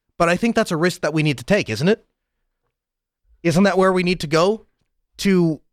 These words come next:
to get to a place where people understand that Linux is a friendly technology, something not to be scared of, and we're not gonna h-, tie one hand behind their back for the purpose of making a point? Because that's kinda what I feel like I'm doing if I say things like,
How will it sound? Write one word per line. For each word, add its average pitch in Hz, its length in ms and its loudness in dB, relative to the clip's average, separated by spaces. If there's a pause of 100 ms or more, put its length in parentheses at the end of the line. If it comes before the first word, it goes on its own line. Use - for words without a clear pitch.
(200)
to 170 80 -4
get 190 200 -2
to 196 120 -2
a 151 60 -2
place 175 500 -2 (680)
where 160 160 0
people 196 360 -4
understand 170 600 0
that 143 160 -2
Linux 160 300 -2
is 160 80 -4
a 143 60 0
friendly 165 340 -2
technology, 170 680 -2 (340)
something 180 380 -2
not 156 200 0
to 180 60 -8
be 165 100 -6
scared 147 320 0
of, 196 200 0 (280)
and 170 200 2
we're 160 80 2
not 175 160 0
gonna 175 260 -6
h-, - 100 -12
tie 180 300 0
one 170 240 -2
hand 160 260 -2
behind 165 280 0
their 147 80 2
back 131 400 -2 (720)
for 156 540 2 (120)
the 151 120 -4
purpose 185 360 -2
of 143 80 0
making 156 260 -2
a 123 60 -4
point? 160 260 0 (960)
Because 165 220 -2
that's 220 240 0
kinda 233 280 -2
what 165 140 0
I 151 80 0
feel 190 220 0
like 170 180 0
I'm 135 140 -2
doing 175 260 0
if 127 140 -6
I 147 80 2
say 175 240 0
things 147 340 -2
like, 139 300 0